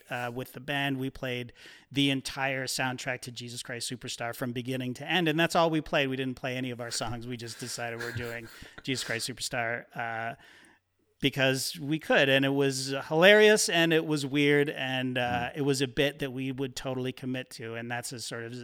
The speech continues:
Speaker 1: a spirit that, uh, that I try to keep alive in, in whatever I do, including,
Speaker 2: Mm.
Speaker 1: uh, my daily basketball, uh, podcast. <laughs>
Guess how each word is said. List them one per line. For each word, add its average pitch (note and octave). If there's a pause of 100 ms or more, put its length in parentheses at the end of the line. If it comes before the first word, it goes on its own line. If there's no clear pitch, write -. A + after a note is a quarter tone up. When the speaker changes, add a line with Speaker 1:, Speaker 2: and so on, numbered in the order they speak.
(120)
Speaker 1:
a B2
spirit B2+
that, A#2 (460)
uh, A2
that B2+
I C3+
try C3
to B2
keep -
alive A#2+
in, A#2
in A#2+
whatever C3+
I G#2+
do, A2 (100)
including, B2
Speaker 2:
Mm. F#2 (160)
Speaker 1:
uh, A#2
my A#2+
daily A2+
basketball, A2
uh, B2+ (760)
podcast. -
<laughs> -